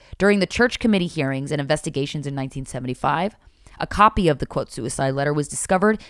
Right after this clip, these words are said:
in the work files of William C. Sullivan, deputy F B I director. I want to remind you again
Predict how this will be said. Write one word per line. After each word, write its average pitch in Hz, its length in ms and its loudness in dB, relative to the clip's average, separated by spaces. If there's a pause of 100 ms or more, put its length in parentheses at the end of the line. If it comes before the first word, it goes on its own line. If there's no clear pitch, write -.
in 170 120 -4
the 170 60 -2
work 185 280 0
files 151 320 2
of 139 80 -4
William 190 320 0
C. 185 180 -4
Sullivan, 139 540 -2 (260)
deputy 220 640 4
F 208 240 2
B 208 180 4
I 175 280 8
director. 143 760 0 (1700)
I 151 120 6
want 165 180 6
to 175 60 4
remind 180 320 4
you 180 80 10
again 196 360 6